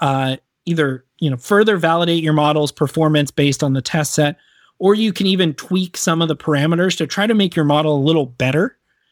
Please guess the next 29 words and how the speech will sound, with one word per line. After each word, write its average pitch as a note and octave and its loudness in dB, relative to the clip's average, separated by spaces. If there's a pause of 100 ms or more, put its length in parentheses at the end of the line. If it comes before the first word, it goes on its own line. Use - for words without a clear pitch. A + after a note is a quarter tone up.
(180)
And D#3+ 2
so D3+ 0
when E3+ 0
you E3 2
have G3 -2
these F#3 0
kind E3 -2
of D3 0
knowns, D#3 2
it's - -4
really D3+ 0
easy D#3+ -2
because D#3 -2
you D3+ 0
can D#3+ 0
say, D3+ 2
"Okay, E3 0
this D#3+ -2 (160)
study D3+ 2
is C#3+ 0
about, C#3 -4 (680)
you C#3 -2
know, C3 0
spinal E3 0
manipulation. F3 2
This D#3+ -2
study D3+ 0
is C#3+ 0
about, C#3 0